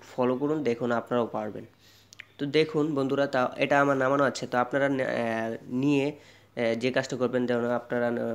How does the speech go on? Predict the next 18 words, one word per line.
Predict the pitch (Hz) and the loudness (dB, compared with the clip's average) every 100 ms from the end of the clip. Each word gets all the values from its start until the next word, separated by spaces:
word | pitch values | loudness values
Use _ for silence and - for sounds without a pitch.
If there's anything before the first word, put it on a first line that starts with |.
| 117 | -4
নতুন | 123 120 127 120 | -4 -4 -2 -2
ভিডিও, | 120 123 120 120 - - | 0 2 0 -2 -10 -10
আহ, | 113 113 110 113 - _ _ _ _ _ _ - _ _ _ _ _ _ - - - - | -4 -2 -2 -6 -10 _ _ _ _ _ _ -20 _ _ _ _ _ _ -20 -20 -12 -8
আপলোড | 127 131 - | -4 -6 -2
করে | 131 123 | 0 0
তারপরে | 127 120 131 | 0 0 2
এডিট | 127 127 | 0 -4
করবেন। | - 117 113 113 113 - _ 117 110 | -6 -6 -4 -8 -10 -18 _ -12 -6
যে | 117 113 113 - - - - - _ - - - - - - _ 135 | -2 0 -2 -6 -16 -20 -20 -20 _ -20 -18 -18 -20 -20 -20 _ -10
দেখুন | 120 123 | -4 0
বন্ধুরা, | 123 113 113 | 0 0 -2
আপনাদেরকে | 117 - 120 120 113 | -4 -4 -4 -4 -2
আমি | 151 | 0
দেখাচ্ছি, | 131 113 123 - 127 120 | 0 -2 -4 -8 -8 -6
আপনারা | 120 131 127 127 | -6 -4 -4 -6
শুধু | - 160 | -4 0
একটু | 165 165 156 | 0 0 -2
দেখুন, | 135 127 165 | -2 -2 -4